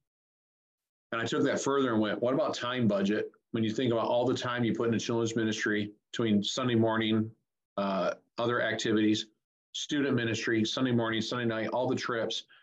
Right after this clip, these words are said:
and then you put a time budget to what we were investing in marriage," it was nil. It was, it was, it was, it was small amounts. It was rescue. It was a class every now and then. And it was convicting, guys. It was just downright convicting. And Brad said, "Brian,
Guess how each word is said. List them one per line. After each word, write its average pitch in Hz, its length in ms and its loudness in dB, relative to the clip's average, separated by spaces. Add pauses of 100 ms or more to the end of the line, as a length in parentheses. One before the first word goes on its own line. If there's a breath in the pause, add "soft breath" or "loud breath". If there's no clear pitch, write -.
(680 soft breath)
and 123 140 2
then 135 80 4
you 117 100 4
put 131 160 2
a 98 40 2
time 147 440 0
budget 107 380 0
to 120 100 0
what 117 180 2
we 120 140 2
were 107 100 0
investing 113 380 -2
in 110 120 0
marriage," 117 520 -2 (680)
it 139 140 0
was 123 160 0
nil. 110 520 0 (380)
It 127 120 0
was, 117 280 0
it 123 200 -2
was, 113 460 0 (720)
it 127 160 -2
was, 113 280 -2
it 131 100 -2
was 117 260 0
small 117 380 0
amounts. 104 400 0
It 113 120 2
was 104 200 0
rescue. 113 520 0
It 107 80 0
was 101 140 0
a 104 60 -2
class 113 420 -4
every 110 200 0
now 107 260 0
and 101 100 4
then. 101 320 0 (1000)
And - 80 -4
it 147 80 0
was 120 140 -2
convicting, 104 600 2
guys. 98 400 0
It 131 160 -2
was 117 240 0
just 107 240 -2
downright 117 520 -2
convicting. 101 760 0
And 107 120 2
Brad 120 280 0
said, 104 160 0
"Brian, 131 500 -2